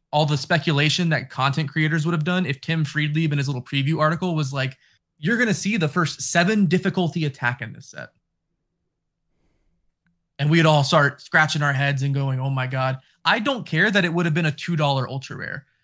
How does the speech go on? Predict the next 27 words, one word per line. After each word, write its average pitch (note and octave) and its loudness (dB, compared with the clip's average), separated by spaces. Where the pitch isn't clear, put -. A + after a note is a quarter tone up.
I D3+ 4
have G#3+ 4
people G3 0
who F3 2
would D#3+ 2
have B2 -2
lost C#3 0
their C3 -2
fucking D3 -4
minds A#2+ -4
to - -12
open A#2+ -10
this A#2 -14
card A#2 -6
in G#2 -12
a - -12
pack. - -12
Would G3+ 4
have C3+ 4
lost B2 0
it. - -16
They D3+ 2
would D#3+ 4
have D3+ 4
gone D3 2
absolutely C#3+ 0
insane. B2+ -4